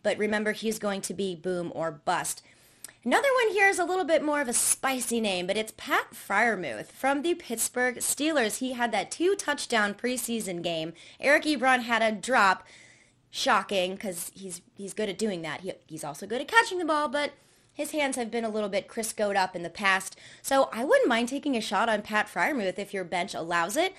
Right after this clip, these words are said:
or if you want to stream some tight ends, keep your eye on him. He's about ten percent rostered. And then, as I mentioned, Chris Herndon. This is an opportunity for him to get out from underneath the thumb of Adam Gase.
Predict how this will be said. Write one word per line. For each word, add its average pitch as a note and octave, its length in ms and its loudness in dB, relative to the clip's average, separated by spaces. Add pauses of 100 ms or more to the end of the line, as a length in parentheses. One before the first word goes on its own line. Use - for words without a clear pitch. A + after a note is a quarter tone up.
(180)
or B3+ 140 4
if B3+ 120 0
you D#4 120 0
want D4 120 2
to B3+ 60 -2
stream A#3 300 -2
some A#3 180 -2
tight A3 240 0
ends, A3 180 0
keep D#4+ 280 -8
your G#4+ 120 4
eye A#3 240 4
on G3 120 0
him. F3+ 260 -4
He's C#4 260 -6
about A#3+ 300 -2
ten E4 300 -4
percent F#3+ 440 -6
rostered. F3 500 -2 (500)
And D4+ 100 4
then, A#4 160 4 (340)
as C#4+ 200 -2
I G#4+ 100 0
mentioned, G4 460 0
Chris - 260 -4
Herndon. D#4 480 -2 (260)
This E4+ 140 0
is F#4 140 -2
an F4 100 0
opportunity C#4 600 -2
for A3 200 -2
him F#3 360 -4
to A#3 120 -4
get A#3 220 -2
out A#3 240 0
from C4 160 -6
underneath A#3+ 540 -2
the F3+ 80 -10
thumb B3+ 520 -2
of F#3+ 280 0
Adam C#4+ 320 2
Gase. F#3+ 380 0